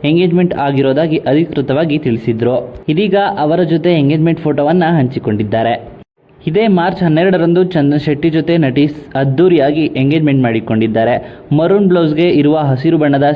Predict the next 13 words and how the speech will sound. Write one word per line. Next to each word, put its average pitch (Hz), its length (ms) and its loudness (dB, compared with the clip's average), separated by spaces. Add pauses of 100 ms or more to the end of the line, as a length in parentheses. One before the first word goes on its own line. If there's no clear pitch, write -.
ಸೀರೆಯುಟ್ಟು 135 480 2
ಸುಪ್ರೀತಾ 143 440 -2
ಸತ್ಯನಾರಾಯಣ್ 123 840 0
ಮಿಂಚಿದ್ದಾರೆ. 120 800 -2 (540)
ಇನ್ನು 170 180 2
ಮರೂನ್ 160 380 2
ಕಲರ್ 151 380 0
ಶೇರ್ವಾನಿಯಲ್ಲಿ 156 600 2
ವರ 123 240 0
ಚಂದನ್ 131 340 0
ಶೆಟ್ಟಿ 135 260 -2
ಕೂಡ 160 200 -2 (140)
ಧರಿಸಿದ್ದಾರೆ. 113 800 -4